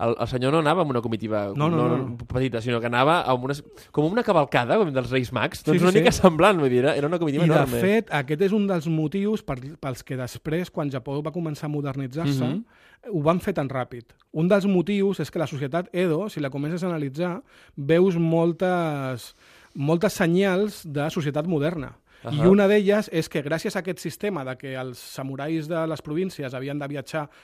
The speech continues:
Speaker 2: un cop l'any a Edo amb una comitiva gegant, es van desenvolupar una sèrie de camins amb les seves estacions de servei pel
Speaker 1: Mhm,
Speaker 2: camí, que
Speaker 1: mhm.
Speaker 2: donaven lloc a ciutats, amb la qual quan va arribar el ferrocarril, per exemple, va ser molt fàcil adaptar aquelles vies que ja estaven fetes, a-,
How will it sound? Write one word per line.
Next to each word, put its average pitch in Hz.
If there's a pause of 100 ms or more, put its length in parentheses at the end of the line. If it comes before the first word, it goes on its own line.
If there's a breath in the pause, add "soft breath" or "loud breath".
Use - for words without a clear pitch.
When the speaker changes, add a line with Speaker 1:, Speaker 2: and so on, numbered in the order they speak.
(100)
Speaker 2:
un 160
cop 143
l'any 151
a 143
Edo 175
amb 131
una 147
comitiva 143
gegant, 180 (420 loud breath)
es 139
van 160
desenvolupar 175
una 185
sèrie 151
de 160
camins 175 (220 loud breath)
amb 143
les 135
seves 151
estacions 147
de 151
servei 156
pel 147
Speaker 1:
Mhm, 135
Speaker 2:
camí, 190
que 165
Speaker 1:
mhm. 139
Speaker 2:
donaven 143 (300 loud breath)
lloc 151
a 147
ciutats, 156
amb 151
la 143
qual 185
quan 180
va 160
arribar 190
el 170
ferrocarril, 160
per 160
exemple, 175 (280 loud breath)
va 160
ser 185
molt 170
fàcil 165
adaptar 147
aquelles 143
vies 156
que 156
ja 139
estaven 143
fetes, 180
a-, 135